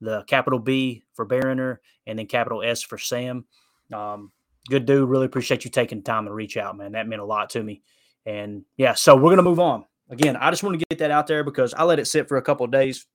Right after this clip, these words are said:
And this podcast is never gonna be about just going with the flow of the masses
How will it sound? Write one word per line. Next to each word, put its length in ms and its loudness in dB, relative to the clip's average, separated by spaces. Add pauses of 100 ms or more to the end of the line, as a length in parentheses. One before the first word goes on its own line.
(540)
And 240 -8 (1040)
this 120 4 (180)
podcast 460 4
is 120 -4
never 180 4
gonna 160 2
be 160 -4
about 320 -2
just 180 -8
going 180 0
with 140 -6
the 60 -6
flow 320 0
of 100 -6
the 80 -6
masses 880 -6